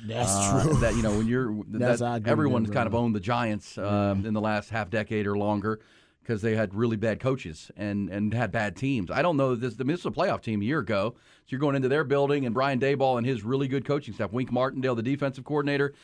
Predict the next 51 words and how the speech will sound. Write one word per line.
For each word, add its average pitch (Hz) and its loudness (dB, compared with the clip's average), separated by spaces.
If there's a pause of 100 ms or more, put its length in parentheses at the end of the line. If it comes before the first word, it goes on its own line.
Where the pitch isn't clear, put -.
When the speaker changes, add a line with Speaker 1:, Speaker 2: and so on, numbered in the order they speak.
(240)
Speaker 2:
they've 117 0
had 127 4
all 127 2
offseason 127 0
and 107 0
all 117 0
training 127 -2
camp 123 -2
to 123 -6
get 110 -2
ready 120 0
for 131 -8
this 123 -4
game 127 -2
and 104 -4
game 120 -2
plan 127 -4
for 131 -8
the 127 -4
Cowboys. 127 2 (420)
Uh, 101 0
I 110 2
expect 123 -2
it 110 -6
to 104 -10
be 117 2
a 110 2
really, 117 2
really 113 0
good 101 0
game. 110 0
I 123 0 (680)
personally, 139 0
I 127 2
would 120 -2
take 139 0
the 113 -10
three 123 -2
and 113 0
a 113 0
half 104 -4
points. 131 -2
If 101 -6
I'm 135 0
getting, 120 0
if 110 -6
I'm 147 0
a 123 -2
home 139 0
team 143 0
getting 147 -2